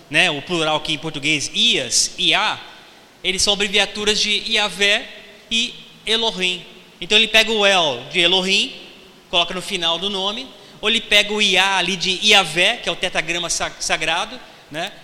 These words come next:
que eram quatro consoantes que formavam o nome de Deus, que é derivado do eu sou, o que sou, né, forma essa, esse tetragrama Yahvé. Mas como não tinha vogais,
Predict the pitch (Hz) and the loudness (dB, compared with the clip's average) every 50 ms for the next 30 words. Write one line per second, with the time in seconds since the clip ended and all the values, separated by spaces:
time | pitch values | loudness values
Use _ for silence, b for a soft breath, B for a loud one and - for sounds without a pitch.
0 | - - 170 165 165 156 - 175 175 175 170 165 - - 175 175 - - - 165 | -4 -2 -2 -2 -2 -2 -4 -4 -4 -4 -4 -8 -12 -12 -10 -8 -6 -6 -6 -6
1 | 151 160 180 196 - - - - 180 160 151 151 151 151 151 151 147 156 147 156 | -6 -6 -6 -6 -8 -8 -8 -8 -8 -6 -4 -6 -6 -6 -8 -10 -10 -10 -10 -10
2 | 147 139 147 165 202 214 - - - - - - - - - - - - - - | -8 -8 -8 -8 -6 -8 -8 -8 -10 -12 -18 -20 -20 -20 -20 -20 -20 -20 -20 -16
3 | - - 147 143 143 139 139 160 151 156 139 131 147 156 156 147 143 135 139 139 | -10 -6 -4 -2 -4 -4 -2 -4 -4 -4 -4 -6 -4 -4 -4 -6 -8 -10 -10 -12
4 | 135 131 139 - - 156 160 147 127 - - - - 160 175 214 226 - - - | -12 -12 -14 -14 -12 -10 -10 -8 -6 -6 -6 -6 -6 -8 -10 -10 -14 -16 -20 -20
5 | - - - - - - - 139 - - 160 147 - - - 160 160 180 208 - | -20 -20 -20 -20 -20 -20 -20 -18 -16 -12 -8 -6 -6 -6 -6 -8 -10 -12 -12 -16
6 | - - - - - - 143 143 143 - 151 147 147 147 143 - - 143 131 127 | -20 -20 -20 -20 -18 -14 -12 -12 -10 -8 -8 -8 -8 -8 -8 -8 -10 -10 -12 -14
7 | 123 135 - - - - - - 123 - - - 147 143 - 147 135 143 147 143 | -16 -20 -20 -20 -20 -20 -20 -18 -14 -14 -12 -10 -8 -8 -6 -6 -6 -6 -8 -6
8 | 143 147 151 156 139 139 151 156 196 - - - - - - B B B B B | -6 -6 -6 -6 -8 -8 -10 -10 -10 -12 -16 -20 -20 -20 -20 B B B B B
9 | B 160 170 - - 208 220 214 202 - - 196 185 170 170 151 151 165 202 226 | B -4 -4 -4 -4 -4 -4 -4 -4 -4 -6 -6 -6 -6 -6 -4 -2 -2 -4 -4
10 | 180 131 - - - - - | -4 -4 -4 -2 -2 -4 -6